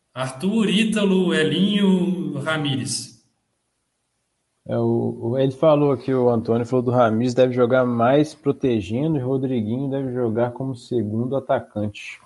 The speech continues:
Speaker 1: Segundo atacante, né? É. Então daria uma certa preferência, assim, pra ele, né, nessa dúvida com o Ramírez. Mas
Speaker 2: Uhum.
Speaker 1: tendo essas ressalvas, ele
Speaker 2: Eu
Speaker 1: vem de três,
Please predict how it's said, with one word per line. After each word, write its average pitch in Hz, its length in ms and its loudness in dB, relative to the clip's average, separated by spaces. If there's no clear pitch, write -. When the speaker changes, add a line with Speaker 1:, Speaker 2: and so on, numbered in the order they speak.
Speaker 1:
Segundo 120 380 -8
atacante, 120 580 -8
né? 101 60 -14
É. 113 220 -8
Então 151 160 -10
daria 156 220 -4
uma 160 120 -6
certa 156 260 -6
preferência, 131 680 -4
assim, 117 280 -2
pra 117 180 -6
ele, 110 200 -4
né, 120 200 -2
nessa 131 360 2
dúvida 120 360 2
com 123 200 0
o 120 60 0
Ramírez. 117 800 -2
Mas 117 280 0
Speaker 2:
Uhum. 120 40 0
Speaker 1:
tendo 123 160 0
essas 123 240 0
ressalvas, 127 1000 0
ele 131 140 0
Speaker 2:
Eu 226 60 6
Speaker 1:
vem 233 100 6
de - 140 -2
três, 180 320 -2